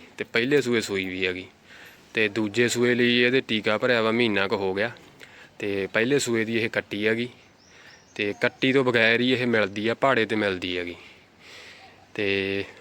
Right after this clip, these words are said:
ਦੋਨਾਂ ਟਾਈਮਾਂ ਦਾ ਸੱਤ ਲੀਟਰ ਦੁੱਧ ਹੈਗਾ ਤੇ ਠੰਡੀ ਸੀਲ ਆ। ਬਾਕੀ ਤੁਸੀਂ ਆ ਕੇ ਆਪਦੀ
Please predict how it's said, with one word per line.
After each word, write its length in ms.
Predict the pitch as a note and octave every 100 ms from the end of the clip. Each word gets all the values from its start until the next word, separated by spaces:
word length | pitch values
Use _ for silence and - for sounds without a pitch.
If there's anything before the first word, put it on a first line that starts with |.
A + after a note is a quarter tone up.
| -
ਦੋਨਾਂ 320 | G#2 A2 C3+ C#3
ਟਾਈਮਾਂ 260 | B2+ B2
ਦਾ 80 | A#2+
ਸੱਤ 380 | A#2 - G2+ -
ਲੀਟਰ 300 | G#2+ G#2+ A2
ਦੁੱਧ 300 | G2+ G2 A#2
ਹੈਗਾ 260 | C3 A#2 A#2 - - - - - - - - -
ਤੇ 120 | G#2+ -
ਠੰਡੀ 280 | A2+ B2 C#3+
ਸੀਲ 300 | A#2 G#2+ A2
ਆ। 60 | A#2+
ਬਾਕੀ 320 | A#2 - A#2+
ਤੁਸੀਂ 260 | A#2 A#2+ A#2
ਆ 160 | A2
ਕੇ 160 | G#2+ A2+
ਆਪਦੀ 340 | A2 A2 A2